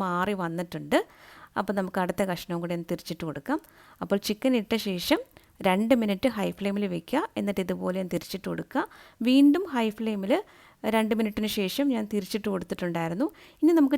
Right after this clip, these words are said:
ചെറിയ തീയിലാണ് ഇത് കുക്ക് ചെയ്തെടുക്കേണ്ടത്. അപ്പോൾ ഇടയ്ക്കിടയ്ക്ക് ഒന്ന്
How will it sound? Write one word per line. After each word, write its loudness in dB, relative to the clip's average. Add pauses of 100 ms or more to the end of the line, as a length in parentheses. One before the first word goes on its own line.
ചെറിയ 4
തീയിലാണ് 2
ഇത് 2
കുക്ക് -4
ചെയ്തെടുക്കേണ്ടത്. -2 (580)
അപ്പോൾ -2 (180)
ഇടയ്ക്കിടയ്ക്ക് 0 (200)
ഒന്ന് -2